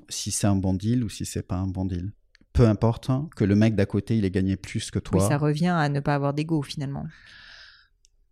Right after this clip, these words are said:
Speaker 2: À pas se
Speaker 1: Euh, je sais
Speaker 2: comparer.
Speaker 1: pas, peut-être, hein, mais, mais, euh,
Speaker 2: Non,
Speaker 1: il
Speaker 2: mais
Speaker 1: faut
Speaker 2: je veux dire, pas forc-, tu, tu vas pas forcément gagner moins, mais ce que je veux dire, c'est pas forcément se comparer et pas, en tout cas, faire les choses pour les autres aussi.
Speaker 1: Ou par rapport aux autres,
Speaker 2: Par
Speaker 1: surtout.
Speaker 2: rapport aux autres,
Speaker 1: Par
Speaker 2: ouais.
Speaker 1: rapport aux autres, ouais.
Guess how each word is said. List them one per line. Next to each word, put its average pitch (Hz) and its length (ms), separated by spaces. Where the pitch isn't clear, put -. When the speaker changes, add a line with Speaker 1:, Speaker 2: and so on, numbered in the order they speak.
Speaker 2:
À 120 320
pas 123 100
se 123 80
Speaker 1:
Euh, 123 80
je - 140
sais - 0
Speaker 2:
comparer. 170 280
Speaker 1:
pas, 160 300
peut-être, 135 500
hein, 170 80
mais, 127 460
mais, 120 760
euh, 104 580
Speaker 2:
Non, - 100
Speaker 1:
il - 40
Speaker 2:
mais 190 80
Speaker 1:
faut 175 80
Speaker 2:
je 160 60
veux 156 80
dire, 156 160
pas 175 100
forc-, 175 240
tu, - 140
tu - 80
vas 151 40
pas 156 120
forcément 160 300
gagner 143 260
moins, 170 240
mais 160 100
ce - 80
que 143 80
je 143 60
veux - 20
dire, 160 140
c'est - 120
pas 156 120
forcément 151 380
se - 80
comparer 165 600
et 156 60
pas, - 120
en 151 100
tout - 100
cas, 160 140
faire 175 200
les 160 140
choses 185 360
pour 170 220
les 156 160
autres - 300
aussi. 180 300
Speaker 1:
Ou 143 80
par 123 140
rapport 120 240
aux 95 120
autres, - 200
Speaker 2:
Par 160 160
Speaker 1:
surtout. - 140
Speaker 2:
rapport - 100
aux 160 80
autres, 165 80
Speaker 1:
Par 98 100
Speaker 2:
ouais. 95 60
Speaker 1:
rapport 92 220
aux 92 140
autres, - 280
ouais. 92 100